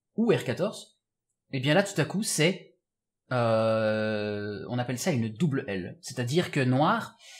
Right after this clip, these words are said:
commence à développer quelque chose de très, très, très grand en haut à droite. Ok ? Donc, ce qu'on veut faire en tant que blanc, c'est empêcher ça. Imaginez que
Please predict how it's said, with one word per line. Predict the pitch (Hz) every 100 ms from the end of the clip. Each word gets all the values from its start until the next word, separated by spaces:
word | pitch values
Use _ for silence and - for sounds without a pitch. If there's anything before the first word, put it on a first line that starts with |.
| - - _
commence | 170 156 185 160
à |
développer | 139 165 139 139 143 214 - - -
quelque | 143
chose | - 196 127
de | 131
très, | 135 - 208 196 - - _
très, | - 151
très | - 143
grand | 123 131 139 - -
en | 139
haut | 131
à | 113
droite. | 95 95 - - _ _ _ _ _ _ _ _ _ _ _ _ _ _ _ _ _ -
Ok ? | 139 262 - _ _ _ _ - - -
Donc, | 127 139 - -
ce | -
qu'on | 226 233
veut | 170 165
faire | 165 175
en | 131
tant | 131 123
que | 127
blanc, | 139 226 - - _ _ - - -
c'est | - 147
empêcher | 143 156 156 -
ça. | 151 - - - _ _ _ _ _ - - -
Imaginez | 196 220 170 185 -
que | 170 151 -